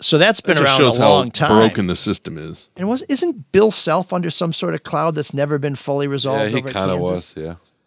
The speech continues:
Speaker 1: I mean, how do these things linger for three and four years? And the, the Attorney General of Texas has been under indictment since twenty fifteen. I mean, folks, if you're gonna
Speaker 2: covid.
Speaker 1: bring a charge, wrap that. Well, I think covid
Speaker 2: <laughs> I'm just kidding.
Speaker 1: came five years after twenty fifteen.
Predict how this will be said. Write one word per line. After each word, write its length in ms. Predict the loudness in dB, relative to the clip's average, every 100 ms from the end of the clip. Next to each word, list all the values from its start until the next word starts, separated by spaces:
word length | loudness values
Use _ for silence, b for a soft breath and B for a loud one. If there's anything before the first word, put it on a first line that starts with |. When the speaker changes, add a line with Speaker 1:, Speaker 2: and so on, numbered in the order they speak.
| _ -6
Speaker 1:
I 60 |
mean, 220 | -2 -2
how 180 | 2 2
do 80 | 4
these 240 | 4 2
things 400 | 0 0 2 2
linger 360 | 2 2 2 0
for 360 | 0 2 2 0 b b b b
three 400 | -6 0 2 2
and 120 | 0
four 200 | 0 0
years? 120 | 0
And 120 | 0
the, 160 | 0 0 0
the 160 | -2
Attorney 340 | 0 2 2 2
General 360 | 2 2 2 2
of 180 | -2 -6
Texas 440 | -6 -2 -2 0
has 100 | -2
been 180 | -4 -2
under 240 | 0 0
indictment 520 | 0 0 -2 -2 -2 -2
since 220 | -4 -6
twenty 300 | -10 -8 -8
fifteen. 760 | -6 -8 -6 -6 -4 -2 -2
I 60 | -2
mean, 260 | -4 -6 -10
folks, 420 | -2 2 2 2 -6
if 100 | -6
you're 100 | 0
gonna 200 | 2 2
Speaker 2:
covid. 80 |
Speaker 1:
bring 160 | 0 -2
a 40 | -4
charge, 540 | 0 2 2 0 -10 B B B B B -6
wrap 240 | -4 0
that. 220 | 0 0
Well, 140 | -2 -2
I 60 |
think 200 | 0 -4 -2
covid 400 | -2 0 -2 -4
Speaker 2:
<laughs> 60 | -16
I'm 100 | -12
just 200 | -10 -12
kidding. 200 | -14 -12
Speaker 1:
came 180 | -6 -4
five 260 | 0 0 0
years 160 | -4
after 240 | -6 -6 -8
twenty 220 | -8 -8
fifteen. 260 | -10 -16